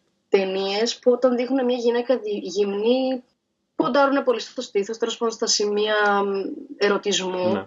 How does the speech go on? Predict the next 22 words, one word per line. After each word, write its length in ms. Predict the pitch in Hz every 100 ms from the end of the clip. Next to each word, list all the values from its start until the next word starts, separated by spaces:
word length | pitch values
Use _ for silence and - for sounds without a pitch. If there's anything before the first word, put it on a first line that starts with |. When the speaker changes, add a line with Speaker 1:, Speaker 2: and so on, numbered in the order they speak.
| - _ _ _ _ -
Speaker 1:
Καμία 340 | 247 262 339
σχέση 500 | - - 160 - -
στο 200 | - 190
Κάρολο, 640 | - 170 165 165 165 160 -
α, 100 | 185
όλο 220 | 185 175 175
αυτό. 260 | - 190
Και 140 | 196 302
φυσικά, 260 | - 277 330
εντάξει, 320 | 311 - 214
εννοείται, 500 | 214 214 - 247 247
γιατί 180 | 254 262
γι' 60 |
αυτός 220 | 254 - 240
δεν 120 | 240
ήταν 120 | 254
ο 40 |
χαρακτήρας 400 | 247 196 - 233
της 140 | - -
ταινίας, 400 | 185 185 175 165
δηλαδή 300 | 175 170 202
να 440 | 190 185 180 175